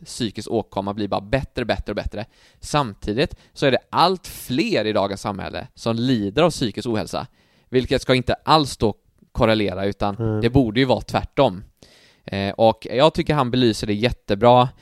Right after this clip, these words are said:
Speaker 1: eh, och ger en verkligen lite tankeställare liksom gentemot, eh,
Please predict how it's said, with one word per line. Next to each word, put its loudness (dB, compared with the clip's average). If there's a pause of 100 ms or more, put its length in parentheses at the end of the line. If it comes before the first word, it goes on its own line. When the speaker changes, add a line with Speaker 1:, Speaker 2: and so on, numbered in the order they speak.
(240)
Speaker 1:
eh, 0
och 0
ger 2
en -4
verkligen 2
lite -2
tankeställare -2
liksom -6
gentemot, -6
eh, -8